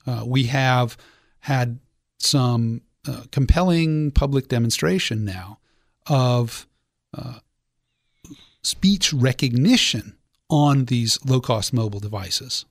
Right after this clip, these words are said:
where you can directly talk to your phone with a finite vocabulary without any reference to the cloud and start to see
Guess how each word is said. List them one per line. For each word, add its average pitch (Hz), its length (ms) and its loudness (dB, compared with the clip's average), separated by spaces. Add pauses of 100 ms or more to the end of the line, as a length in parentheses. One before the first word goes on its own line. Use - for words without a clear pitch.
(140)
where 120 360 0 (260)
you 123 200 0
can 120 480 -4 (180)
directly 131 480 0
talk 117 400 -4
to - 140 -6
your 107 260 -6
phone 131 400 0
with 135 160 -4
a - 40 -6
finite 127 420 -2
vocabulary 113 800 -8 (420)
without 156 420 2
any 214 200 4
reference 165 400 -2
to 131 120 -6
the 123 80 -4
cloud 120 460 -6 (280)
and 123 400 0 (140)
start 135 360 0
to 127 120 -2
see 117 460 -2